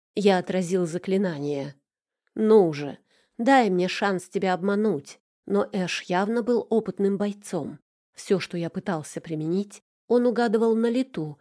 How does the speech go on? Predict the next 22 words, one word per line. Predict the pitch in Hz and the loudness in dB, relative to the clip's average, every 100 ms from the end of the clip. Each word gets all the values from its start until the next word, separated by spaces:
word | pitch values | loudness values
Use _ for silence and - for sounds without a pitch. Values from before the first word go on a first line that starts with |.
| _ _ _ | _ _ _
и | 220 | 0
успевал | 220 220 240 247 247 | 0 2 0 2 0
принять | 247 165 170 170 - | -2 -2 -2 -4 -2
меры. | 180 156 135 - - _ _ _ _ | -2 -2 -6 -12 -18 _ _ _ _
Тьма | - 247 240 180 | -6 -2 0 0
и | 165 | -2
демоны, | 175 233 180 147 131 - _ _ _ | 0 0 0 -2 -8 -10 _ _ _
чтоб | - - 269 | -20 -2 -2
ему | 226 247 240 | 0 0 0
провалиться. | 233 202 220 233 196 - - 196 190 _ _ _ _ _ | 0 0 0 -2 -4 -8 -12 -12 -12 _ _ _ _ _
Нет, | 202 170 151 170 - _ _ | 0 2 0 -4 -12 _ _
надо | 190 185 180 196 | 0 2 2 0
сохранять | 226 247 - 233 226 226 | -4 -8 -4 -2 0 -2
спокойствие. | - - 220 208 160 - - 147 139 151 _ _ _ | -4 -6 0 0 0 -6 -6 -6 -6 -12 _ _ _
Я | 214 214 | 0 0
снова | - 214 175 | 2 2 2
закружил | 165 175 180 175 170 | 0 -4 -4 -2 -2
по | 160 165 | -2 -4
залу, | 156 220 220 220 _ _ _ | 0 2 2 -2 _ _ _
стараясь | - - 262 262 254 208 | -8 -2 0 2 0 0
запутать | 185 - 202 202 - | -4 -4 -4 -4 -2
Эша. | 175 165 - 156 147 | -4 -4 -6 -8 -10